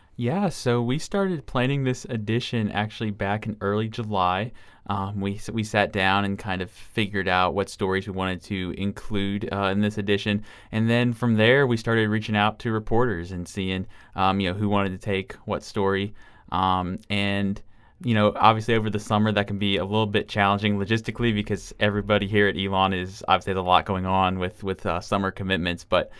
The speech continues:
uh, we had a great team of reporters for this edition that, that wrote some, uh, really good stories. And,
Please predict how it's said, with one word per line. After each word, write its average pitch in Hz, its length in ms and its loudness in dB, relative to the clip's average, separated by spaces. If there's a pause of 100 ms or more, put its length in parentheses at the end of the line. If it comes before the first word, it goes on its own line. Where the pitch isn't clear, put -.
(240)
uh, 98 180 4
we 101 80 4
had 104 120 4
a 98 40 4
great 98 260 2
team 104 220 0
of 95 100 -4
reporters 98 520 -2
for 104 120 -6
this 95 200 -4
edition 92 420 -2
that, 85 200 -4
that 85 160 0
wrote 95 200 -2
some, 87 260 -4
uh, 82 260 0
really 95 200 0
good 90 200 -6
stories. 104 500 -2
And, 98 160 -2